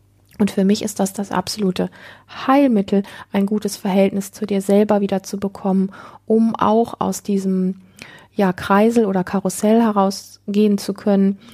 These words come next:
wie du mit Essen gut umgehen kannst. Denn ich persönlich habe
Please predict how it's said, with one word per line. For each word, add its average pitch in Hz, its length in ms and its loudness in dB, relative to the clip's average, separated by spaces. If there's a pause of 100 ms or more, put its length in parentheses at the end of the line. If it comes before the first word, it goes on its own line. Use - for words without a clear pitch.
(160)
wie 196 200 0
du 196 200 -2
mit 196 200 -2
Essen 190 320 -4
gut 196 180 -6
umgehen 185 520 -2
kannst. 175 520 -8 (460)
Denn 190 360 0 (300)
ich - 400 -6
persönlich 247 800 0
habe 226 140 -2